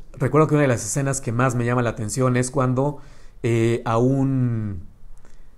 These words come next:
a, a un hombre lo sentencian a muerte eh, por la único delito en esa ciudad que era,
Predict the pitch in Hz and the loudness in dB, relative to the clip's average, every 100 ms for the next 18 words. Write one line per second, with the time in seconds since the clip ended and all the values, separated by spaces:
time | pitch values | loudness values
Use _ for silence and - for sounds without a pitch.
0 | - - 107 110 113 113 127 139 143 131 | -12 -4 -4 -2 -2 -2 0 2 2 2
1 | 127 117 107 101 92 95 - - 117 104 | 2 2 0 -4 -8 -10 -12 -8 -6 0
2 | 123 123 127 107 113 143 139 - 170 202 | 0 0 0 -2 0 0 0 0 -4 -4
3 | - - - - - 117 113 113 110 113 | -14 -20 -18 -16 -4 0 2 2 0 0
4 | 113 127 143 165 - 135 117 120 143 139 | 0 2 4 4 0 0 2 2 0 -2
5 | 131 123 107 110 131 123 113 113 117 117 | -2 -2 0 0 0 0 0 0 -2 -4
6 | - 113 127 123 117 113 107 90 | 0 2 2 0 -2 0 -2 -4